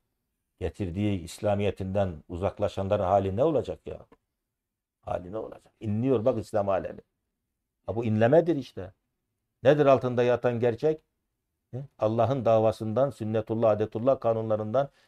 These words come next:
Efendimizin sünnetinden yaptığımız şeydir. Tavizdir. İnletiyor Cenab-ı Hak bizi.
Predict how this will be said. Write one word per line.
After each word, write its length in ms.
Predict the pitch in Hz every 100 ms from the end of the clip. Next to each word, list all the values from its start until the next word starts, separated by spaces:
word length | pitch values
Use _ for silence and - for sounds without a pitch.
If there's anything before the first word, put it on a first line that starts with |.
| -
Efendimizin 560 | 117 151 139 120 113
sünnetinden 760 | 101 120 113 107 110 110 151 180 - _ _
yaptığımız 680 | - 104 - 120 127 180 - _ _ _
şeydir. 500 | - 165 139 - _ _ _ _ _ _ _ _ _ _ _ _ _ -
Tavizdir. 600 | 101 113 135 - - - _ _ _ _ _ _
İnletiyor 440 | 104 117 113 190 165
Cenab-ı 380 | 101 85 -
Hak 100 | - _
bizi. 120 | -